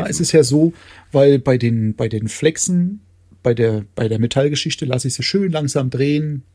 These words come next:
Speaker 2: Da passiert überhaupt
Speaker 1: Das,
Speaker 2: nichts.
Speaker 1: genau. Das ist
Speaker 2: Hm?
Speaker 1: sowieso noch ein, weiß nicht, ob
Speaker 2: Aber
Speaker 1: ich
Speaker 2: es kann
Speaker 1: schon mal,
Speaker 2: trotzdem.
Speaker 1: hab ich auch mal, glaub ich, schon mal gesagt, oder? Nein, den, den
Speaker 2: Egal, bei
Speaker 1: Tipp.
Speaker 2: Glasmosaik und bei Dings immer langsam
Speaker 1: Immer
Speaker 2: drehen
Speaker 1: langsam.
Speaker 2: oder beim,
Speaker 1: Mhm.
Speaker 2: oder bei Glasmosaik immer die Mosaikpads, Zange, Zwickzange nehmen mit den zwei
Speaker 1: Ja.
Speaker 2: Rädchen dran.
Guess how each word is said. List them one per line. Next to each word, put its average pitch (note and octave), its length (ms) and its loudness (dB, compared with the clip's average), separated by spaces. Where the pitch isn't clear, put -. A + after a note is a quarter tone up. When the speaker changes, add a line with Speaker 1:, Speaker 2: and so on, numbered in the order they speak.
Speaker 2:
Da A2+ 80 -10
passiert D3 360 -4
überhaupt C3 360 -2
Speaker 1:
Das, - 20 -18
Speaker 2:
nichts. - 440 -4
Speaker 1:
genau. F#2+ 460 0
Das - 220 -8
ist - 100 -4
Speaker 2:
Hm? B2+ 60 -2
Speaker 1:
sowieso A2+ 240 -4
noch F#2 180 -6
ein, E2+ 80 -14
weiß F#2 220 -6
nicht, G2+ 80 -6
ob - 20 -4
Speaker 2:
Aber B2+ 100 2
Speaker 1:
ich B2+ 60 2
Speaker 2:
es E2+ 80 -4
kann C3+ 160 2
Speaker 1:
schon - 80 -2
mal, D3 80 2
Speaker 2:
trotzdem. G2 220 0
Speaker 1:
hab G#2+ 80 -4
ich F#2+ 60 -8
auch F2+ 100 -6
mal, F#2+ 100 -8
glaub F#2 160 -4
ich, F2+ 60 -12
schon F#2+ 120 -14
mal E2+ 120 -8
gesagt, E2+ 440 -10
oder? D#2+ 220 -14
Nein, D#2+ 160 -14
den, D#2+ 180 -14
den - 140 -18
Speaker 2:
Egal, C3 300 0
bei B2+ 80 4
Speaker 1:
Tipp. G#2+ 80 0
Speaker 2:
Glasmosaik D3 1040 -2
und B2+ 340 0
bei A#2+ 180 0
Dings C#3 520 -6
immer C3+ 340 0
langsam F3 400 -2
Speaker 1:
Immer F#3 140 0
Speaker 2:
drehen E3+ 60 -2
Speaker 1:
langsam. F3 200 -2
Speaker 2:
oder D#3 160 4
beim, C#3 220 0
Speaker 1:
Mhm. E2+ 340 -4
Speaker 2:
oder B2 220 0
bei B2 160 2
Glasmosaik C#3 720 -2
immer C#3 240 -2
die A#2+ 300 -2
Mosaikpads, D3+ 920 -4
Zange, D#3 440 -4
Zwickzange D3+ 580 -4
nehmen D3 280 -4
mit B2+ 120 -4
den B2 140 -2
zwei C3+ 200 -2
Speaker 1:
Ja. - 80 2
Speaker 2:
Rädchen E3+ 360 -2
dran. D3 360 -4